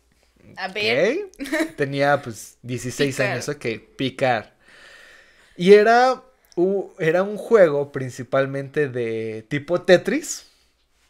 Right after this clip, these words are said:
Speaker 1: Ujú.
Speaker 2: de mi-
Speaker 1: Píxeles.
Speaker 2: No, sí, era un Tetris así de
Speaker 1: Ah.
Speaker 2: colores.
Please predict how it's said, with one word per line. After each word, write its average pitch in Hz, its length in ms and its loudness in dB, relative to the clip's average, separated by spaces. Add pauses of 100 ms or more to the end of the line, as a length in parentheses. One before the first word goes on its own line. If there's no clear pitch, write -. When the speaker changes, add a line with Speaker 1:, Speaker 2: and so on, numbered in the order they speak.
(240)
Speaker 1:
Ujú. 247 460 -18
Speaker 2:
de 127 920 -2 (200)
mi- - 80 -10
Speaker 1:
Píxeles. 202 540 -10 (320)
Speaker 2:
No, 240 220 2
sí, 269 140 0
era 196 200 6
un 226 100 -2
Tetris 226 380 -2
así 151 160 -6
de 165 120 -2
Speaker 1:
Ah. - 40 -8
Speaker 2:
colores. 156 560 -2